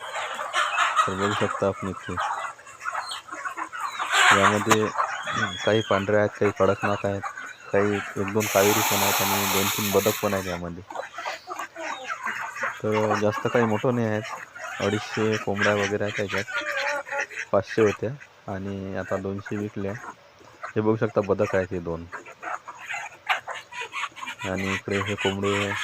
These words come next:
खात आहेत, पांढऱ्या कलरचे, व्हाईट कलरचे कोंबडे आहेत मस्त.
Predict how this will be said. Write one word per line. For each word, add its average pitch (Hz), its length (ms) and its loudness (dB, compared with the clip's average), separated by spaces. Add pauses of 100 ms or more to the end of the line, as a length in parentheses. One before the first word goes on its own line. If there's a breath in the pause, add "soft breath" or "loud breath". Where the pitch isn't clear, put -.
(140)
खात 90 180 -2
आहेत, 95 100 0 (120)
पांढऱ्या 92 240 2
कलरचे, 95 340 -2
व्हाईट 90 180 4
कलरचे 98 420 -4
कोंबडे 92 220 -4
आहेत 90 180 -4
मस्त. 87 280 -10